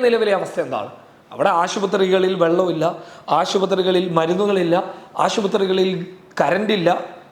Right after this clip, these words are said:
ആശുപത്രികളിലേക്ക് വരേണ്ട ആംബുലൻസുകൾക്ക് ഇന്ധനമില്ല. ഇന്ധ-, ആ, ഇനി ഇന്ധനം ഉണ്ടായിക്കഴിഞ്ഞാൽ തന്നെ, ആ, അപകടം പറ്റിയ ഇടത്ത് നിന്ന് ആളെ കൊണ്ടുവരാൻ പറ്റിയ റോഡുകളൊക്കെ ഇവർ മിസൈലിട്ട് തകർത്തിരിക്കുകയാണ്. അപ്പം ചുരുക്കി പറഞ്ഞു കഴിഞ്ഞാൽ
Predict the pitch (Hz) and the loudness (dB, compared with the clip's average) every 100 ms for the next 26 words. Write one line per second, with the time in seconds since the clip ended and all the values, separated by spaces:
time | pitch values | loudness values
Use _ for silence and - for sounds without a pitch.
0 | - - _ - - - _ - - 175 | -20 -20 _ -20 -20 -20 _ -14 0 0
1 | 190 233 202 214 208 202 196 196 190 185 | 2 0 0 2 4 4 2 2 2 2
2 | 175 185 - - - - - - - - | 0 0 -2 -14 -20 -20 -20 -20 -20 -20
3 | - - 147 165 214 220 202 - 185 185 | -20 -4 0 0 0 2 0 0 -2 0
4 | 185 165 185 208 185 160 175 - - - | -2 0 0 0 0 2 0 -2 -16 -20
5 | - - 175 208 233 185 208 196 185 196 | -16 -6 -2 0 2 2 2 0 0 0
6 | 185 214 233 202 208 196 196 185 185 180 | 2 2 2 2 0 2 0 2 0 0
7 | 185 202 196 - - - - 156 170 160 | 0 -2 -6 -18 -20 -6 0 2 2 2
8 | 180 226 226 220 202 214 190 190 202 190 | 4 2 2 2 0 0 0 0 -2 0
9 | 196 165 190 226 220 208 202 196 190 185 | 2 4 2 0 -2 -2 0 0 0 -2
10 | 185 190 170 165 202 202 190 190 185 180 | 0 0 2 2 2 2 2 2 0 2
11 | 170 165 180 - 233 202 185 196 - 180 | 0 0 -2 0 0 2 0 -2 -2 0
12 | 185 180 160 131 78 - - - - - | 0 -2 -6 -10 -14 -18 -20 -20 -20 -20
13 | - - 220 185 196 233 240 247 233 220 | -20 -2 0 2 0 2 2 2 2 2
14 | 220 | 0